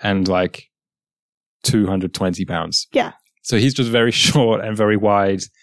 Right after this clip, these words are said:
Speaker 1: And again, just my personal opinion, that's the best combination for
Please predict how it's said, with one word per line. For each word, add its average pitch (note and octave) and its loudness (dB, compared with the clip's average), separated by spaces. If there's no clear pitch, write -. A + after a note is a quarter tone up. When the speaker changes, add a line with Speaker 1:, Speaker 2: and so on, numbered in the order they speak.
Speaker 1:
And G2+ 2
again, G#2+ 0
just G#2 -2
my G2 0
personal F#2+ -2
opinion, G2 -4
that's G#2 -2
the G2+ -4
best F#2 0
combination G2 0
for F#2+ 0